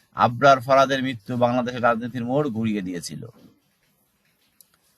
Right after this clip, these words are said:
মানব কণ্ঠ আরেকটি রিপোর্ট করেছে, জ্বলছে লণ্ডভণ্ড জাতীয় পার্টি।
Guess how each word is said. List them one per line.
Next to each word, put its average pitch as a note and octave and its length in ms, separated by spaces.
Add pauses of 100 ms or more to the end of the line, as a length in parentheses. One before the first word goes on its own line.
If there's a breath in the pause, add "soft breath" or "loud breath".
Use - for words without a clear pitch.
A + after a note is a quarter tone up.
(440)
মানব B2+ 160
কণ্ঠ D3+ 200
আরেকটি D3+ 200
রিপোর্ট D#3 220
করেছে, D#3 260
জ্বলছে C#3+ 460
লণ্ডভণ্ড C#3 800
জাতীয় A2+ 380
পার্টি। E2+ 320